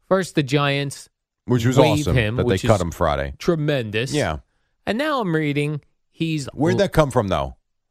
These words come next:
Speaker 2: See, this is the first thing I thought of.
Speaker 1: All right.
Speaker 2: Where did that come from?
Speaker 1: Which thing?
Speaker 2: That he's gonna sign with a contender soon.
Speaker 1: I could have been a contender.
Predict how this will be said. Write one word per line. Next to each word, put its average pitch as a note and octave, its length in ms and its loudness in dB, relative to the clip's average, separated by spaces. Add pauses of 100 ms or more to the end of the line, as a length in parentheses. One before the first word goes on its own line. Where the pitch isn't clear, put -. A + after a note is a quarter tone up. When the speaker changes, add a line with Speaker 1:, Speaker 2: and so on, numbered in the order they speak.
(120)
Speaker 2:
See, C3+ 260 0
this D3+ 140 0
is C#3 60 -4
the D3 100 0
first D#3+ 280 2
thing D3 140 0
I B2 100 2
thought G2+ 300 2
of. C#2 120 0
Speaker 1:
All D3 220 2
right. A2+ 380 -2
Speaker 2:
Where C#3 220 0
did D3+ 120 -4
that C3 160 0
come G#2 200 2
from? C2+ 380 -4
Speaker 1:
Which D#3 360 -6
thing? G2 340 -4 (300)
Speaker 2:
That B2 260 2
he's C3 180 -2
gonna B2 200 0
sign A#2+ 260 2
with A2 100 0
a - 40 0
contender G2+ 440 0
soon. - 320 -8 (200)
Speaker 1:
I - 100 -12
could B2+ 220 -6
have A#2 80 -2
been A#2 160 0
a G#2+ 60 -4
contender. G#2+ 680 -6